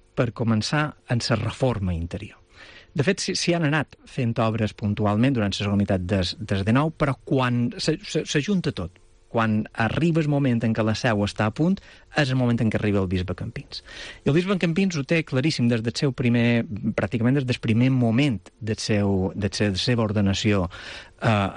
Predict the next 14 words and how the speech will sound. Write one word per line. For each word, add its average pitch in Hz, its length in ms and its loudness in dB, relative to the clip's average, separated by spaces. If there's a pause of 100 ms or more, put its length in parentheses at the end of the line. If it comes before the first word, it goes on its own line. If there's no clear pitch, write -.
episcopal, 120 640 -2 (560)
em, 120 480 2
atura 147 480 0
ses 131 240 -2
obres 127 400 0
que 120 140 0
hi 117 40 4
havia 113 320 2 (300)
en 101 160 0
marxa, 120 380 0
els - 100 -4
projectes 113 880 0
d'intervenció 107 1040 0
en 101 140 0